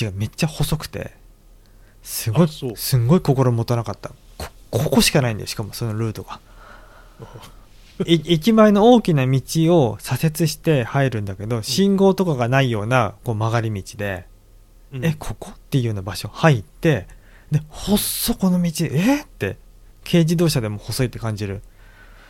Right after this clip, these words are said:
Speaker 1: 車がすれ違うんだから。
Speaker 2: 軽でも、
Speaker 1: うん。
Speaker 2: 軽でも細いって感じる道をさ、どうやって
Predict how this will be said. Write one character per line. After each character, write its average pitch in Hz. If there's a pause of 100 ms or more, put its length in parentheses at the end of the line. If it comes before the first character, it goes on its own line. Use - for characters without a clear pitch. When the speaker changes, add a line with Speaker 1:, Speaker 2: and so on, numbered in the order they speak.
(140)
Speaker 1:
車 160
が 147
す 151
れ 147
違 -
う 147
ん 127
だ 117
か 170
ら。 151
Speaker 2:
軽 -
で 139
も、 110 (1200)
Speaker 1:
う 143
ん。 92 (340)
Speaker 2:
軽 359
で 311
も 180
細 143
い 170
っ -
て 135
感 143
じ 135
る 127
道 131
を -
さ、 117
ど 143
う 269
や 294
っ -
て 294